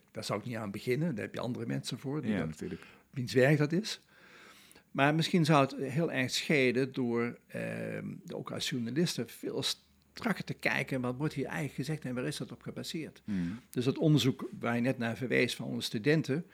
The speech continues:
Speaker 1: eh, een hoogleraar in, eh, in Amsterdam,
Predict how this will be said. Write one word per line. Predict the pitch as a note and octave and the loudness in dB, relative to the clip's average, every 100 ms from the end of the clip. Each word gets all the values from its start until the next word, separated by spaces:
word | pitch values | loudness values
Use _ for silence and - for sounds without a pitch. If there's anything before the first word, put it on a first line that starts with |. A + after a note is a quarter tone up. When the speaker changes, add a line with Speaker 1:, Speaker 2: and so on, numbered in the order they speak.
| - - - _ _ | -20 -20 -20 _ _
Speaker 1:
eh, | C4 A2 G#2 G#2+ G2+ G#2+ | -8 -6 -4 -4 -6 -6
een | A#2 | -4
hoogleraar | B2 A#2+ C#3 A#2+ A2+ A2+ | 0 8 10 10 6 -2
in, | B2 A2 G#2+ | -6 -6 -6
eh, | G#2+ G#2+ G#2+ G#2+ G#2 - | -4 -6 -6 -8 -10 -10
in | A2 | -10
Amsterdam, | - G#2+ - - C3 A#2 C#3 | -8 -4 -4 2 2 2 -4